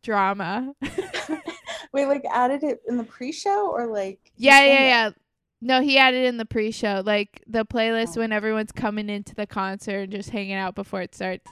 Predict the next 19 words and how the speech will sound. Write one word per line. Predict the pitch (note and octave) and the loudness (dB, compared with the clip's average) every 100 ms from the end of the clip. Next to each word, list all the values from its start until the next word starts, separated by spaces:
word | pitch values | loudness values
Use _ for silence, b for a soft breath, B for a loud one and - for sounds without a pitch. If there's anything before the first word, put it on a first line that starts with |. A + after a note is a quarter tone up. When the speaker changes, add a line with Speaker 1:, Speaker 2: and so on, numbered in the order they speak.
| _ b b b b | _ b b b b
Speaker 1:
Um, | A3 G#3+ G#3 G3 F#3 G#3 - _ _ _ | 0 0 2 -2 -4 -8 -16 _ _ _
I | A#3 A#3+ | 4 4
don't | A3 | 4
know. | G3 F#3+ | -2 -6
Maybe | G#3 C#4 D4+ D#4 B3+ | 0 2 2 -2 -4
Joshua | A3+ A#3+ A#3+ - B3+ | 2 4 4 0 -2
just | A#3 A#3 | -2 -2
wants | C4 A3+ A3 - | -2 -2 -4 -6
other | A3 G#3+ | -4 -4
people | A3 C#4 A#3 | -4 -4 -4
to | A3+ | -4
focus | A3 G#3+ A3+ | -6 -8 -6
on | G#3+ G3+ | -6 -6
other | - D4+ | -2 -2
<laughs> | |
people's | C#4+ F4 D#4+ D4+ D#4 - | 0 0 2 2 2 -2
relationships. | G4 F4+ G#4+ G4+ F#4+ F4+ - D3 B2+ - _ b b b b b | 0 0 0 -2 -6 -10 -8 -6 -6 -8 _ b b b b b
Um, | - | -2
Speaker 2:
Yeah, | A3+ A3 A3 G#3+ G#3 A#3 | 0 2 0 0 0 -4